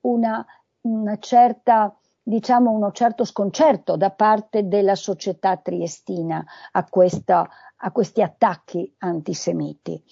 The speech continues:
che provengono soprattutto dalle frange più dure e pure del fascismo locale. Ma,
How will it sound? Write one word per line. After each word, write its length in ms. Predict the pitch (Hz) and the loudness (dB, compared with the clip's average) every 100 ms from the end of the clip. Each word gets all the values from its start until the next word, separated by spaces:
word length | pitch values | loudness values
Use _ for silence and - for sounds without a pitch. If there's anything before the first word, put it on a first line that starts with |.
| - - _ | -20 -20 _
che 160 | 220 233 | 4 4
provengono 840 | 254 302 220 185 190 208 214 220 | 4 4 2 -2 -4 -4 -2 -4
soprattutto 840 | 214 226 220 254 - 175 156 214 | -4 -8 -4 -4 -4 -10 -8 -8
dalle 300 | 196 165 190 | -4 -2 -2
frange 540 | 196 202 165 156 160 180 | -6 -6 -6 -6 -6 -6
più 140 | 175 | -6
dure 280 | 156 160 170 | -6 -4 -6
e 40 | |
pure 380 | 156 170 160 160 | -8 -8 -4 -2
del 160 | 147 143 | -2 -4
fascismo 640 | 160 156 - 151 143 151 | -8 -10 -6 -4 0 0
locale. 640 | 147 143 151 143 147 147 - - - - - - | 0 -2 -4 -6 -6 -10 -12 -20 -20 -20 -18 2
Ma, 440 | 247 262 285 339 | 6 8 8 4